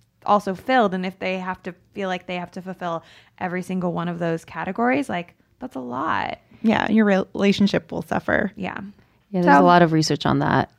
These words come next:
Speaker 3: coming out lately, that people have, over the years, started to expect more and more and more and more of their one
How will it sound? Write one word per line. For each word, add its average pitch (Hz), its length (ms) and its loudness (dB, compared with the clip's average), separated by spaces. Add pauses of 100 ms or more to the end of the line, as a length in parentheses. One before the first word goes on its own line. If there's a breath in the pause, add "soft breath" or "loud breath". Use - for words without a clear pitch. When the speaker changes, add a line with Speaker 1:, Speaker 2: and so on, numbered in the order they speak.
Speaker 3:
coming 165 260 6
out 147 240 4
lately, 151 340 0
that - 260 0 (280)
people 170 240 2
have, 151 340 2 (400)
over 170 160 4
the 151 100 6
years, 160 400 6
started 156 360 4
to 151 40 6
expect 139 400 -2
more 160 460 8
and 143 160 4
more 156 240 8
and 147 260 2
more 151 240 6
and 143 200 0
more 143 300 6
of 139 200 -2
their 147 160 2
one 151 540 6